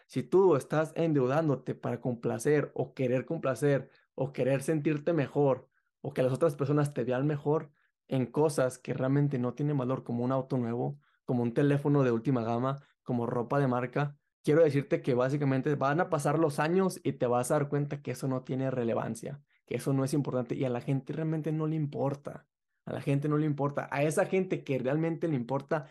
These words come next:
es gente que está en la misma situación que tú, probablemente endeudados. Empieza por comprar las cosas que realmente necesitas. No estoy diciendo que no gastes, el,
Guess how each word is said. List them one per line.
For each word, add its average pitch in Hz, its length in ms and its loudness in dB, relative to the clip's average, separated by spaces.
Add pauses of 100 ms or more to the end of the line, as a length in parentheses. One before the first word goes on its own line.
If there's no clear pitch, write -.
(260)
es 139 200 -2
gente 165 680 -2
que - 80 -4
está 151 340 -2
en 139 140 2
la 123 80 0
misma 151 320 2
situación 143 560 2
que 120 100 -4
tú, 113 380 -6
probablemente 156 800 2
endeudados. 113 760 -2 (260)
Empieza 156 800 0 (180)
por 139 320 0
comprar 147 440 2
las 196 180 2
cosas 185 480 2 (120)
que 143 120 0
realmente 160 540 0
necesitas. 131 840 -2
No 160 120 -2
estoy 170 140 0
diciendo 226 260 2
que - 80 -2
no 175 100 2
gastes, 170 460 -2
el, - 280 -6